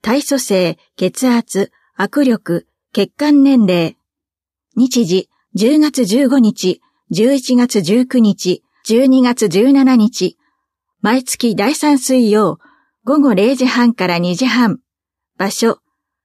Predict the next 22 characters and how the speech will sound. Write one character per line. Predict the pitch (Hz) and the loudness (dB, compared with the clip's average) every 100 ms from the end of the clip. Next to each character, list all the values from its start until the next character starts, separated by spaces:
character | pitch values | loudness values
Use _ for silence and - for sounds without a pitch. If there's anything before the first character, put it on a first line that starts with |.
| _ | _
上 | - 220 294 | -4 0 0
十 | 262 302 269 | 0 0 0
条 | 190 185 170 | 0 0 -2
三 | 208 247 311 | 0 0 2
の | 294 | 0
一 | 269 - | -2 0
の | 262 190 | 0 2
二 | 240 | 2
十 | 247 196 175 | 2 0 0
五。 | 180 185 _ _ _ _ _ _ _ | -2 -4 _ _ _ _ _ _ _
帝 | - 277 | -2 -2
京 | 262 294 285 | 0 0 0
大 | 254 269 | 2 2
学 | 226 214 180 | 2 0 0
四 | 180 254 | 2 4
号 | 262 269 | 4 2
館 | 254 180 170 165 | 0 -4 -4 -4
一 | 175 _ | -8 _
階。 | - 214 190 - _ _ _ _ _ | -4 -2 -4 -8 _ _ _ _ _
帝 | 220 269 | -2 -2
京 | 254 240 233 | -2 0 0
健 | 220 220 277 | 0 0 -2